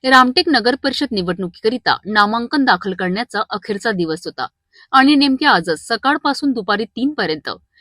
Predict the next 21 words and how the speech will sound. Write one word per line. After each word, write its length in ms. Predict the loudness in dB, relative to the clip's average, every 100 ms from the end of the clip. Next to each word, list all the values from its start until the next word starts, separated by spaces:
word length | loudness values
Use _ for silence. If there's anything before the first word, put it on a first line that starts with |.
| _
नगर 320 | 0 2 4 2
परिषद 260 | 0 -2 -4 4
कार्यालय 340 | 4 4 2 -2
परिसरात 460 | 0 0 2 0 0 _ _ _
प्रचंड 440 | 4 4 4 0 2
गर्दी 360 | 2 2 2
पाहायला 340 | -2 -2 0 -2
मिळाली. 300 | -2 -4 -8 _ _ _ _ _ _
शिवसेना, 580 | -2 0 2 2 4 4
भाजपा, 540 | 6 4 4 4 6 6
काँग्रेस, 460 | 4 2 2 0 2
रामटेक 420 | 2 2 0 -2
नगर 260 | -2 0 -2
विकास 420 | -4 -2 -2 0
आघाडी 400 | -2 0 -2 0
आणि 240 | 0 0 -2
अपेक्ष 400 | -4 -4 -4 -6
उमेदवार 500 | -4 -2 -2 -2 -4 _ _ _ _
सर्वांनी 480 | 0 2 4 4 4
ढोल 260 | 2 2 2
ताशांसह 640 | 2 0 -2 -4 -4 -6